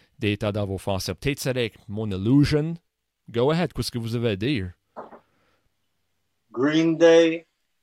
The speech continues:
Speaker 2: Blink, Moaning, <laughs> Sum forty-one.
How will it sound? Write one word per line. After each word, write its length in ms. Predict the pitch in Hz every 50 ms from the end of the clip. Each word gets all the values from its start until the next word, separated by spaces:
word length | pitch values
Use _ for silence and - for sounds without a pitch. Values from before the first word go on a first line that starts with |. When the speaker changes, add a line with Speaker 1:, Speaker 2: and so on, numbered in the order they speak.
| _ _ 139
Speaker 2:
Blink, 800 | 117 - - - 139 143 147 147 143 139 143 - - - - _ _ _ _ _ _ _ _ _ _ _ _ _ _ _ _ _ _ _ _ _ _ _ _ _ _ _ _ _ _ _ _ _ _ _ _ _ _ _ _ _ _ _ _ _ _ _ _ _ _ _ _ _ _ -
Moaning, 840 | 123 127 135 143 143 139 139 135 135 135 135 135 135 139 143 147 _ _ _ _ _ _ _ _ _ _ _ _ -
<laughs> 60 | 359 - - 587 - - - - - - - _ _ _ _ _ _ _ _ _ _ _ _ _ _ _ _ _ _
Sum 420 | - - - - 147 139 143 147 143
forty-one. 840 | - 147 143 143 143 143 143 139 135 135 131 131 131 131 131 131